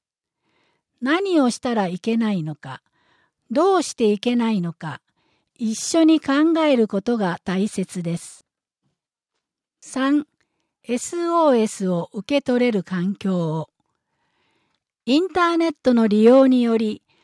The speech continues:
トラブルが発生したときに、子供たちが気軽に相談できる雰囲気を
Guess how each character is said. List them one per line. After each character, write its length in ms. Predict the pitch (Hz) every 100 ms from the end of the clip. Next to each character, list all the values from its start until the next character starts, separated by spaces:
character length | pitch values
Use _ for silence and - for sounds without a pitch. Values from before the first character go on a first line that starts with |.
| _ _ -
ト 160 | 247
ラ 160 | 294 370
ブ 100 | 339
ル 100 | 302
が 120 | 247
発 280 | 196 233 240
生 280 | - 311 311
し 80 | -
た 140 | 294
と 140 | 269
き 160 | 254 254
に、 240 | 208 185 - _ _ _ _
子 160 | 208
供 260 | 226 349 359
た 140 | 294
ち 140 | 262 233
が 160 | 214
気 200 | 208 -
軽 260 | 220 311 320
に 140 | 294
相 320 | 285 - 269 302
談 280 | 285 277
で 120 | 254 247
き 160 | 277
る 120 | 247
雰 380 | 202 170 220 247
囲 40 | 208
気 240 | - 165
を 160 | 156